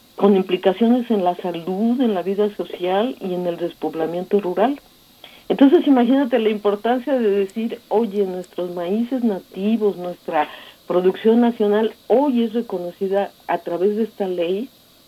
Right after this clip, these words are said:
que tiene ocho días de haberse aprobado,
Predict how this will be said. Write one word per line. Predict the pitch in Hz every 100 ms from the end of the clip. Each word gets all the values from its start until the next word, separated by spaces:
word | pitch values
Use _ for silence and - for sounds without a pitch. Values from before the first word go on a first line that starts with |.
| _ _ _ _ _
que | -
tiene | - 180 180 175 143
ocho | - 196 208 202
días | 190 208 202
de | 175
haberse | 160 165 - 196
aprobado, | - 233 214 202 214